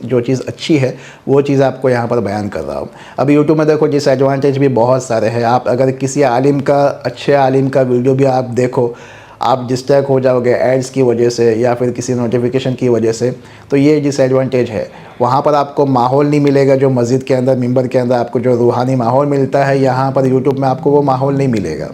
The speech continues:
मस्जिद के अंदर दूसरे लोगों, दूसरे मुसलमानों से मिलना जुलना होता है, कम्युनिटी बिल्ड होती है। यहाँ पर YouTube पे आपकी ये कम्युनिटी बिल्ड नहीं होगी। और मस्जिद एक अच्छी जगह है, बाबरकत जगह है। आप बयान ना भी सुनो, मस्जिद के अंदर जाके बैठोगे तो भी आपको सवाब मिलेगा।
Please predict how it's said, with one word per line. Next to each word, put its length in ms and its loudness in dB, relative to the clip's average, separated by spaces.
मस्जिद 260 2
के 100 0
अंदर 300 2
दूसरे 300 2
लोगों, 380 2
दूसरे 220 0
मुसलमानों 540 0
से 140 0
मिलना 280 2
जुलना 300 0
होता 280 0
है, 100 2
कम्युनिटी 500 -2
बिल्ड 240 2
होती 300 0
है। 120 0
यहाँ 200 0
पर 140 0
YouTube 320 0
पे 80 2
आपकी 340 -2
ये 80 2
कम्युनिटी 420 0
बिल्ड 240 2
नहीं 140 0
होगी। 320 -6
और 140 2
मस्जिद 340 0
एक 240 2
अच्छी 360 -2
जगह 340 2
है, 360 -2
बाबरकत 400 0
जगह 260 0
है। 60 2
आप 80 0
बयान 320 -2
ना 140 0
भी 120 2
सुनो, 220 0
मस्जिद 260 0
के 100 -2
अंदर 140 2
जाके 240 0
बैठोगे 460 0
तो 140 -4
भी 100 0
आपको 260 -2
सवाब 300 -2
मिलेगा। 400 -4